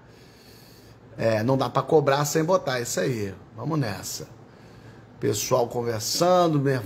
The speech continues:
gente nervosa, gente falando, "Meu Deus, é Boulos, que história é essa?" Gente indignadíssima, gente que conhece, gente que não conhece, gente que é fã,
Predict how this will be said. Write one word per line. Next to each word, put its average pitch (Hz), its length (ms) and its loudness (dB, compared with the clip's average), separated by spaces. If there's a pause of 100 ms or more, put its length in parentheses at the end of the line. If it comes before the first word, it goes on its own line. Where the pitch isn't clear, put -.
gente 147 280 0
nervosa, 139 640 6
gente 147 220 -4
falando, 151 180 -2
"Meu 151 140 -4
Deus, 156 340 -2
é 147 60 -2
Boulos, 151 440 0
que - 80 -10
história 139 340 -4
é 156 300 0
essa?" 113 460 -8 (500)
Gente 131 340 -4
indignadíssima, 123 1120 -4
gente 147 240 -2
que - 100 -14
conhece, 147 640 -2
gente 151 180 -2
que 143 60 -8
não 143 80 -2
conhece, 139 420 -2
gente 151 140 -2
que 143 60 -6
é 123 40 -6
fã, 175 640 0